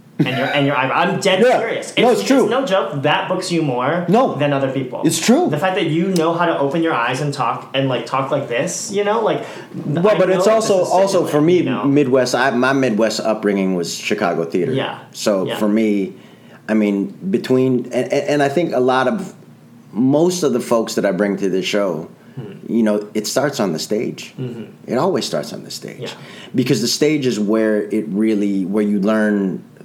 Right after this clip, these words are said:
Speaker 2: the true art of it,
Speaker 1: Mm-hmm.
Speaker 2: right? And, and I think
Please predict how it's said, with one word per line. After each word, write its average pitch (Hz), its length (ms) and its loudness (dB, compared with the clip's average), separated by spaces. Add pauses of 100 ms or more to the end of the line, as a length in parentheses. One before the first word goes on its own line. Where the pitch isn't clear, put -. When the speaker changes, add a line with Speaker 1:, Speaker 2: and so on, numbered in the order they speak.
Speaker 2:
the 117 80 -2
true 110 760 0
art 107 240 -2
of - 140 -10
it, - 120 -14 (160)
Speaker 1:
Mm-hmm. 131 400 -8
Speaker 2:
right? 104 300 -4
And, 107 380 -2 (440)
and 104 460 0
I 107 100 0
think 120 460 -2